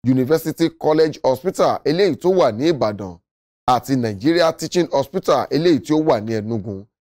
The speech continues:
ní àwọn ilé ìwòsàn tí ó jẹ́ méje gbòógì tí ó ń kọ bí ara dáradára sí àrùn jẹjẹrẹ náà.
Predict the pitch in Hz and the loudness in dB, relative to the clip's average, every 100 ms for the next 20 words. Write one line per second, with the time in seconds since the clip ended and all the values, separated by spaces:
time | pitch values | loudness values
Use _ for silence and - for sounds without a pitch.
0 | _ - 139 175 147 117 123 139 139 139 | _ -10 -2 2 2 0 0 2 2 0
1 | 139 _ _ - 156 175 233 254 151 123 | -4 _ _ -8 -4 -2 0 0 0 0
2 | - 104 82 _ _ - 143 147 147 151 | -2 -6 -8 _ _ -2 2 4 4 0
3 | _ - 190 175 208 208 208 147 135 123 | _ 0 0 2 0 2 2 2 0 0
4 | 113 139 190 113 _ _ - 131 131 127 | -2 0 0 0 _ _ -4 0 2 0
5 | - 113 110 95 110 104 104 104 101 151 | -4 -4 -4 -6 -6 -4 -4 -2 2 2
6 | 127 139 139 127 131 _ _ - 151 156 | 2 2 2 2 -2 _ _ -6 2 4
7 | 156 - 156 120 92 104 107 117 107 113 | 4 2 0 0 -2 -8 -8 -4 -4 -2
8 | 110 107 131 165 | -2 -2 2 2